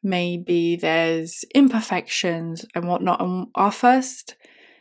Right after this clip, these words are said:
instinct in this generation is to jump to aesthetic medicine, which, as you may know, is a very, very big thing right now. But aesthetic medicine isn't a cure, and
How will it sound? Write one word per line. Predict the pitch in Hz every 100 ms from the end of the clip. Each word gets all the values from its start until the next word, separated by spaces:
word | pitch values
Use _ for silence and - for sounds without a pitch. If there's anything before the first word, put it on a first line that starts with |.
| _ -
instinct | 240 247 - 165 - -
in | 180 175
this | 175 180
generation | 170 160 165 175 180
is | - 180 - -
to | 190 175 175
jump | 202 202 220
to | 185
aesthetic | - - 180 - -
medicine, | 175 170 - - - - - - - - _
which, | 196 185 190 - -
as | - - - 170
you | 180
may | 180 170
know, | 156 160
is | 185
a | 180
very, | 185 185 170
very | 175 160
big | 160 156
thing | - 180
right | 160 -
now. | - 170 -
But | - 202
aesthetic | - 233 240 -
medicine | 208 190 180 175 170 - -
isn't | 202 208 190 - -
a |
cure, | - - 175 170 170 - - - - _ -
and | 170 165 165 165